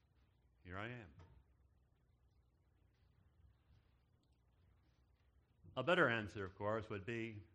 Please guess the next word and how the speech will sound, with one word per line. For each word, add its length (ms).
because 540